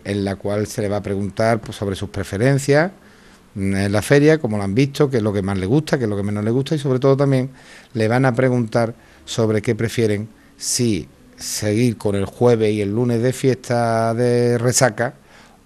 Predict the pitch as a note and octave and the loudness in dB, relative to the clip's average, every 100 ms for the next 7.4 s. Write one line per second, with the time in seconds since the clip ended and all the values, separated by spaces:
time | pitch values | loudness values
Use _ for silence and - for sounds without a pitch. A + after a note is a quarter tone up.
0 | _ C#3 C#3 D3 - - - - - B2 | _ 8 10 8 2 -20 -20 -20 0 0
1 | - C3+ C3 C3+ C3 A#2+ A#2 A2+ A2+ B2 | 2 4 6 4 0 -2 -2 0 2 2
2 | B2 B2 A#2+ - - _ G#2 G2 A2 A#2 | 2 0 -4 -8 -18 _ -6 0 2 2
3 | A#2+ - G2 F#2 F#2 F2+ F2+ F2+ F2+ G2+ | -2 -6 -4 -2 -2 -2 -4 -4 -6 -6
4 | G#2 G2 A#2 G#2 A2+ G#2+ A2 A2+ A#2 A2+ | -8 -6 -8 -6 -6 -4 -2 -2 -2 -2
5 | A2+ A#2 A#2 G#2 G2 G2 F#2+ F#2+ E2+ E2 | -2 -2 -2 -4 -4 -4 -6 -6 -6 -8
6 | D#2 D#2+ E2 _ - F#2+ A2+ G2 F#2 F#2+ | -10 -16 -16 _ -12 -8 -8 -8 -8 -8
7 | F2 D#2+ D2+ D2+ | -8 -10 -12 -12